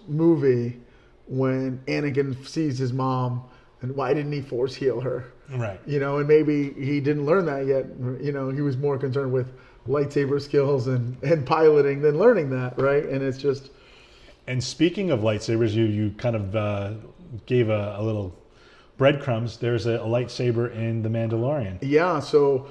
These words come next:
Speaker 1: so we talked about, uh, Moff Gideon at the end, um, and he brings out one of the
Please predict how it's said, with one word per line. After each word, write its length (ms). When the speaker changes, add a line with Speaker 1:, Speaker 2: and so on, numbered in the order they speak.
Speaker 1:
so 160
we 80
talked 300
about, 280
uh, 160
Moff 360
Gideon 380
at 120
the 180
end, 540
um, 540
and 100
he 140
brings 320
out 240
one 240
of 100
the 300